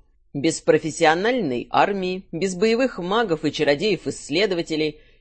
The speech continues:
без мощной экономической поддержки он не просто собрался устроить свои порядки в отдельно взятой стране,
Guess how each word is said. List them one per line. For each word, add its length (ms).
без 260
мощной 540
экономической 720
поддержки 920
он 220
не 100
просто 440
собрался 560
устроить 480
свои 300
порядки 540
в 100
отдельно 480
взятой 360
стране, 500